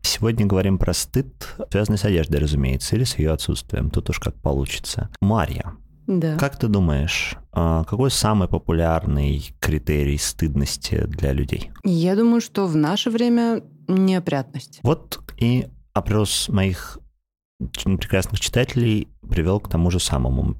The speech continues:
Speaker 1: Больше всего люди говорили про то, что им не ок, э, выходить в растянутых,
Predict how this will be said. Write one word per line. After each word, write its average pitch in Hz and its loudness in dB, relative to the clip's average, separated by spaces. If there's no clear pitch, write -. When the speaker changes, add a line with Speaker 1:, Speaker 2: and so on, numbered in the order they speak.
Speaker 1:
Больше 110 2
всего 87 2
люди 87 2
говорили 78 2
про 73 0
то, 151 2
что 123 2
им 143 2
не 123 4
ок, 120 0
э, 101 4
выходить 95 0
в 95 0
растянутых, 113 0